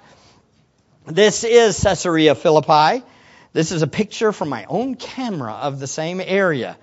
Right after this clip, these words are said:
Uh, and you can see, nope, very blurry.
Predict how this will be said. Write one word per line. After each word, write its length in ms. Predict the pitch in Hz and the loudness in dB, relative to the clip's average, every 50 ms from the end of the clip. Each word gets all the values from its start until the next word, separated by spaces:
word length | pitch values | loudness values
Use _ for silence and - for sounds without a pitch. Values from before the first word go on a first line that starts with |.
| _ _ _ _ _ _ _ _ _ - | _ _ _ _ _ _ _ _ _ -10
Uh, 380 | - 147 147 143 135 135 123 120 _ _ _ _ _ _ _ - | -6 -4 -4 -4 -4 -8 -10 -12 _ _ _ _ _ _ _ -10
and 160 | 151 160 180 | -6 -6 -4
you 80 | 202 196 | -4 -4
can 180 | - 196 175 | -4 -4 -6
see, 360 | 160 - - 208 220 220 214 - | -4 -4 -2 -2 -2 -4 -6 -8
nope, 360 | 156 156 165 180 208 214 - - | -8 -6 -6 -6 -6 -6 -10 -14
very 380 | 143 139 151 170 196 202 214 214 | -10 -8 -6 -4 -4 -6 -6 -8
blurry. 640 | 185 - - - 143 147 147 131 107 90 85 82 | -12 -14 -10 -4 0 0 0 0 -2 -8 -12 -18